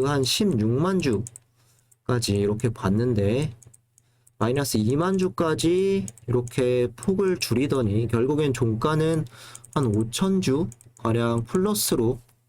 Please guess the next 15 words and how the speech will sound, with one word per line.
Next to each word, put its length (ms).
마무리가 420
된 220
걸로 260
제가 240
체크를 480
했는데 500
어, 480
이러면서 880
외인들도 1080
다시 320
마이너스에서 1200
플러스로 680
전환이 480
되어 220
버렸습니다. 880